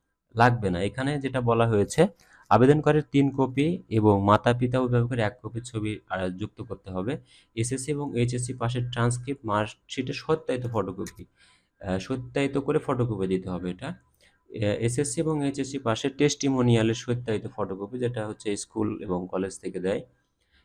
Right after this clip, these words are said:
এসএসসি ও এইচএসসি পরীক্ষার রেজিস্ট্রেশন কার্ড এবং প্রবেশপত্রের সত্যায়িত ফটোকপি লাগবে। ছাত্রছাত্রীর বর্তমান অধ্যয়নরত শিক্ষা প্রতিষ্ঠান কর্তৃক প্রাপ্ত স্টুডেন্ট আইডি কার্ড যেটা, বা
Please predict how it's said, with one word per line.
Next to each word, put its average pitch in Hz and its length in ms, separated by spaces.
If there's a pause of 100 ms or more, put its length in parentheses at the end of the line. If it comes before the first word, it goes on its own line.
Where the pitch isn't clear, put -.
এসএসসি 143 500
ও 127 120
এইচএসসি 131 380
পরীক্ষার 143 340
রেজিস্ট্রেশন 139 500
কার্ড 151 160
এবং 147 220
প্রবেশপত্রের 143 580
সত্যায়িত 123 480
ফটোকপি 95 400
লাগবে। 85 360 (500)
ছাত্রছাত্রীর 127 600
বর্তমান 135 540
অধ্যয়নরত 123 1080
শিক্ষা 127 380
প্রতিষ্ঠান 127 500
কর্তৃক 123 340 (100)
প্রাপ্ত 110 460
স্টুডেন্ট 127 520
আইডি 120 300
কার্ড 95 240
যেটা, 117 380 (320)
বা 98 260